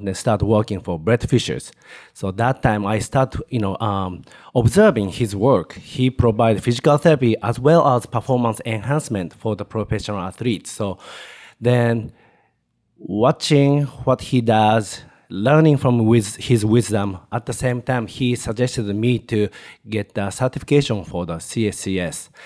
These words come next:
So that got me into further, into more sci-, learning about science of exercises. And also, like, working with Brett,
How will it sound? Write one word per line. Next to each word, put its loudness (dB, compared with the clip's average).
So -2
that 0
got -4
me -4
into -2
further, 0
into -6
more -6
sci-, -8
learning 2
about 0
science -2
of -8
exercises. -12
And 6
also, 2
like, 4
working 2
with 2
Brett, -2